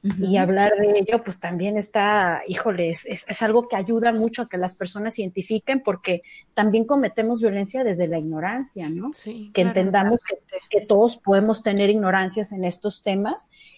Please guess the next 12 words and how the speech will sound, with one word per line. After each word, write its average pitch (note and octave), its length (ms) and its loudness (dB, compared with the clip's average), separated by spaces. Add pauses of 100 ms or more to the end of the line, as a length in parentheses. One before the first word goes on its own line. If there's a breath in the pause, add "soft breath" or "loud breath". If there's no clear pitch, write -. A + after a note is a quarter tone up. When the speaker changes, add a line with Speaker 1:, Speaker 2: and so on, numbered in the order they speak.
Speaker 2:
y G3 160 2
entonces, G3 440 0
bueno, A3 280 0
pues, F#3 160 -2
desde F3+ 240 -2
ahí F3 160 2
podemos G#3 480 0
también F#3+ 360 -4
aplicarlas G3+ 680 -2
sin F#3 160 -4
darnos F3+ 360 -6
cuenta. F#3 480 -6